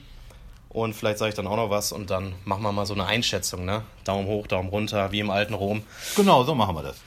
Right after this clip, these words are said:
Speaker 1: Okay, ähm, ja, dann fangen wir doch direkt an, logischerweise mit dem überragenden Meister und Aufsteiger tuss Langenholthausen.
Speaker 2: Ja, mehr geht nicht. Also dreißig Spiele ungeschlagen, beste Heimmannschaft, beste Auswärtsmannschaft, beste Abwehr, zweitbesten Angriff. Also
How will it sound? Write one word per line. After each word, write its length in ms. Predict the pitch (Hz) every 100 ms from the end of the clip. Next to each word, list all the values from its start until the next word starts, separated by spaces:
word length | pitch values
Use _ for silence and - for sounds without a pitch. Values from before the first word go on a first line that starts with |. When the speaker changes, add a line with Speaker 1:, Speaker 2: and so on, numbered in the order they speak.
| -
Speaker 1:
Okay, 480 | 107 98 117 98 87 -
ähm, 460 | 117 123 127 127 120
ja, 360 | 123 165 107 98 -
dann 320 | 127 143 147
fangen 280 | 143 151 151
wir 80 | 135
doch 120 | 131
direkt 300 | 131 123 127
an, 180 | 117 131
logischerweise 680 | 123 127 127 110 117 120 117
mit 440 | 110 110 - -
dem 200 | 110 110
überragenden 760 | 107 113 104 117 127 120 110 110
Meister 480 | 104 104 120 - 101
und 120 | 101
Aufsteiger 640 | 92 104 - 104 98 98
tuss 280 | - 123 -
Langenholthausen. 800 | 101 98 95 98 92 90 85 80 - - - -
Speaker 2:
Ja, 180 | 90
mehr 180 | 87 95
geht 240 | 92 113 120
nicht. 220 | 92 98
Also 200 | 95 87
dreißig 400 | 85 95 98 92
Spiele 300 | - 95 101
ungeschlagen, 840 | 98 101 98 - 107 104 110 101 98
beste 340 | 98 - 101
Heimmannschaft, 500 | 101 107 107 - 104
beste 260 | 104 - -
Auswärtsmannschaft, 1120 | 104 117 113 113 110 107 101 110 104 - 90
beste 340 | 107 - 92
Abwehr, 500 | 82 113 - 117 110
zweitbesten 600 | - 107 107 110 104 113
Angriff. 560 | 110 104 110 104 104 -
Also 540 | 98 101 101 95 87